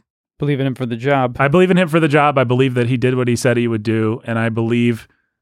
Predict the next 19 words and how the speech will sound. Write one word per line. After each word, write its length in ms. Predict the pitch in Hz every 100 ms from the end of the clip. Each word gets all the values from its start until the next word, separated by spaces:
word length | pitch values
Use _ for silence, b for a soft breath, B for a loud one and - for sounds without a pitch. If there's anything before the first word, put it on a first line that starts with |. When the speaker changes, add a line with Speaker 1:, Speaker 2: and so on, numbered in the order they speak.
| _ -
Speaker 2:
here's 160 | 208
the 100 | 262
thing 240 | 190 170 123
that 220 | 120 - _
clinched 300 | 151 143 -
it 100 | 113
for 140 | 123
me. 180 | 120 113
I 80 | 101
just 160 | 113
always 220 | 120 117 110
go 100 | 110
back 240 | 110 -
to 80 | -
this. 340 | 92 90 - - b b b b
He 420 | - 165 160 165
attended 640 | 156 147 139 123 123 117 -
the 180 | 123
abortion 720 | 120 117 120 120 127 113 104